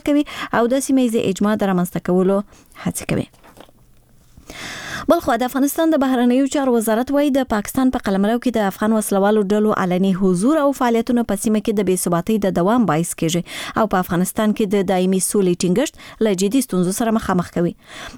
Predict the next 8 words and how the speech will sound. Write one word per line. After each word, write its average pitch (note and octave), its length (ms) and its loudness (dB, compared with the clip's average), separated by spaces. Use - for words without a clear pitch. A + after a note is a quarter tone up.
د - 60 4
افغانستان A#3+ 520 0
د A3+ 140 0
بهرنیو A3+ 480 2
چارو A3 220 0
وزارت G3+ 420 -2
تېره A3 380 0
شپه G3+ 120 -2